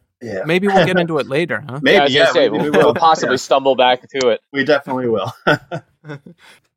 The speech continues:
Speaker 2: So what's your day-to-day look like? What are you doing? How are you, how are you, uh, staying sane during all this?
Speaker 1: Man, I'm not doing much other than really hanging out with my dog,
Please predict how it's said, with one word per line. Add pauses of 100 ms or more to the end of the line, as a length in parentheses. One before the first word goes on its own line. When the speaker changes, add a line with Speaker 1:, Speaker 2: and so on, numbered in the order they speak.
(120)
Speaker 2:
So
what's
your
day-to-day
look
like?
What
are
you
doing?
How
are
you,
how
are
you,
uh,
staying
sane
during
all
this? (640)
Speaker 1:
Man,
I'm
not
doing
much
other
than
really
hanging
out
with
my
dog,